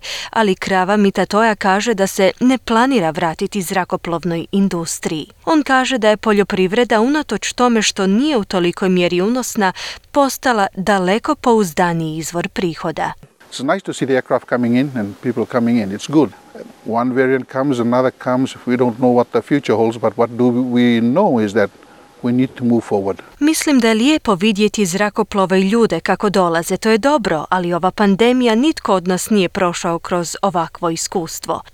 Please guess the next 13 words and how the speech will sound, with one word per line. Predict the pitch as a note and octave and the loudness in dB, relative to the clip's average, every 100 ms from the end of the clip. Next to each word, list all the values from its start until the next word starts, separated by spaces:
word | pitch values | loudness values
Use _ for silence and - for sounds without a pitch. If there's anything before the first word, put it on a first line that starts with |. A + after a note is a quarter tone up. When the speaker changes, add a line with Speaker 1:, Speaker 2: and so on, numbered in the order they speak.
| - | 0
Speaker 1:
Imamo | C4 C4 A3+ A3 | 2 4 2 2
toliko | A#3+ A#3+ - C4+ | 2 2 2 4
novih | A3+ A3+ G#3+ F#3+ | 4 4 2 -2
sojeva | - A#3+ A3 E3+ F3+ | 0 2 2 0 -2
koronavirusa | - A3+ G#3+ B3+ C#4 A#3+ A#3+ A#3 - G3+ | 0 2 2 2 0 0 0 0 0 2
da | G#3 | 4
ne | G3+ B3 | 4 2
znamo | A#3+ B3+ A3 | 2 2 2
čemu | G#3+ - C4+ A#3 | 2 0 2 2
se | F#3 G#3 | 2 2
nadati | F#3 F#3 F3 F3+ G3+ | 2 2 2 0 0
u | F3 | 0
budućnosti, | F#3 F3 E3 - F#3 E3+ - G#3+ | 0 0 -2 -4 -4 -4 -2 -2